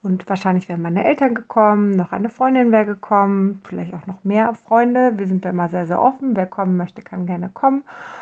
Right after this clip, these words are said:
Und, ähm, ja, wir haben, äh, hätten zusammen Raclette gemacht, äh, gesungen, getanzt. Wir tanzen sehr, sehr gerne auf der Wii U zusammen,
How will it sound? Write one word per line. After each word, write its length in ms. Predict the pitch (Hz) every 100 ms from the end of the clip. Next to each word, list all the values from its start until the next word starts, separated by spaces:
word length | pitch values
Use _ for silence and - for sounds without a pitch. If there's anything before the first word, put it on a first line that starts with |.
| - - -
Und, 560 | 226 226 220 220 -
ähm, 600 | - 208 208 202 202 208 214 -
ja, 220 | 233 180
wir 120 | 170
haben, 460 | 185 170 185 190 196
äh, 40 |
hätten 360 | 190 202 190 190
zusammen 340 | 190 185 185
Raclette 380 | 214 254 247 233
gemacht, 680 | 240 220 214 214 214 - -
äh, 220 | 190 185
gesungen, 640 | 180 214 247 247 240 233 220
getanzt. 680 | 214 - 233 214 214 -
Wir 100 | 196
tanzen 400 | 190 196 190 196
sehr, 200 | 190 190
sehr 100 | 185
gerne 300 | 185 190 190
auf 100 | 190
der 180 | - 190
Wii 280 | 196 214 302
U 100 | 311
zusammen, 640 | 302 247 233 220 220 226